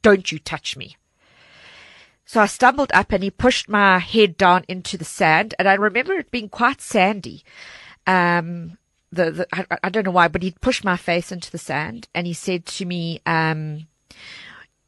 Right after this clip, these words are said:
you know, "What, what tracking system do you have?" And I said,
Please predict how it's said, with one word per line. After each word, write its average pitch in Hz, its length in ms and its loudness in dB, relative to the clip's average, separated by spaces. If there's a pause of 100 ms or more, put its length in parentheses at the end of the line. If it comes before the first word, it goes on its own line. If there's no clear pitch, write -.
you 196 60 -4
know, 175 120 -2
"What, 185 320 4
what 208 220 2
tracking 190 400 -2
system 165 400 -10
do 156 100 -10
you 147 120 -6
have?" 156 340 -10
And 180 160 -4
I 185 40 -4
said, 196 280 -4